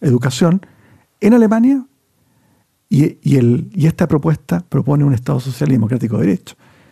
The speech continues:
donde se, va a haber participación, por supuesto, de los particulares, pero no vamos a, digamos, a permitir que todo el proyecto de vida de alguien se defina por cuánto, de, en qué cuna nació, si eso es absurdo.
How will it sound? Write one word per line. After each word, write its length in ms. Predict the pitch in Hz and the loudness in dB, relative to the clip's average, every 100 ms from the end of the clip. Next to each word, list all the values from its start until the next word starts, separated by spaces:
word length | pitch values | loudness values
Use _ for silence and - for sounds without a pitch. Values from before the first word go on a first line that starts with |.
| _ - - _ | _ -20 -20 _
donde 220 | 147 139 | -2 -2
se, 160 | - - | -2 -4
va 220 | 180 196 | -2 0
a 20 | |
haber 160 | 254 269 | 2 0
participación, 640 | 254 196 185 165 - 262 | -2 -2 -2 -2 -2 -2
por 160 | 113 117 | -2 -6
supuesto, 400 | 131 131 120 143 | -4 -6 -4 -4
de 60 | - | -4
los 100 | - | -6
particulares, 640 | - - 131 123 135 - - - - _ | -8 -4 -4 -2 -4 -8 -16 -20 -20 _
pero 180 | 135 147 | 2 4
no 380 | 165 214 233 _ | 4 2 0 _
vamos 380 | - 165 185 180 | -6 -2 0 0
a, 160 | 160 - _ _ _ _ - | -2 -6 _ _ _ _ -4
digamos, 280 | 156 165 165 - - - _ _ | 0 0 -4 -14 -20 -20 _ _
a 140 | - | -4
permitir 540 | 147 156 156 147 190 190 | -2 0 0 0 -4 -2
que 260 | 180 - - _ _ _ _ _ - | -4 -4 -10 _ _ _ _ _ -4
todo 200 | 196 214 | -2 0
el 80 | |
proyecto 540 | 202 156 147 170 - 139 | -2 -4 -2 -4 -4 -2
de 100 | 117 | 0
vida 520 | 123 202 233 226 226 | 2 0 0 -2 -4
de 160 | 190 190 | -2 0
alguien 400 | 180 214 220 208 | 0 -2 -4 -6
se 160 | - | -2
defina 380 | 165 160 190 196 | 0 0 0 0
por 160 | 180 170 | -2 -4
cuánto, 480 | 190 196 - 196 - | -2 -2 -4 -6 -8
de, 220 | 165 180 | -8 -6
en 60 | 147 | -4
qué 180 | 196 | -4
cuna 240 | - 196 180 | -2 -2 -2
nació, 360 | 139 - 233 | -4 -6 -6
si 120 | 180 175 | -6 -10
eso 160 | - | -6
es 60 | 165 | -8
absurdo. 440 | - 233 196 175 | -6 -8 -8 -10